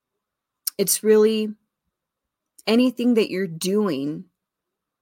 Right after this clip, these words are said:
because of the pain that you feel inside, and you're just so desperate to make it stop. I was so desperate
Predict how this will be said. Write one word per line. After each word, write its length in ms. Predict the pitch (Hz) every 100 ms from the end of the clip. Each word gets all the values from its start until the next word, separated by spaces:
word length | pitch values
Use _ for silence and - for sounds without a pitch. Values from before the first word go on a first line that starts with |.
| _ _ _ 170
because 400 | 214 208 214 202
of 100 | 185
the 80 | 180
pain 760 | - - 226 226 160 151 175 - _ _ _ _ _ _ _ _ _ _ _ _ _
that 260 | 185 180 -
you 160 | 196
feel 400 | 185 - 240 247
inside, 680 | 190 160 - - 147 151 165 -
and 160 | 180 185
you're 80 | 180
just 220 | 170 -
so 180 | 208 202
desperate 480 | 185 180 - 196
to 140 | - 185
make 180 | 170 -
it 100 | -
stop. 480 | - 170 156 - _ _ _ - _ _ _ _ _ _ _ _ _ _ _ _ _ _ _ _ _ _ _ _ _ _ - _ _ _ _ _ -
I 240 | 208 247
was 200 | 180 160
so 380 | - - 202 220
desperate 640 | 196 202 196 - 175 143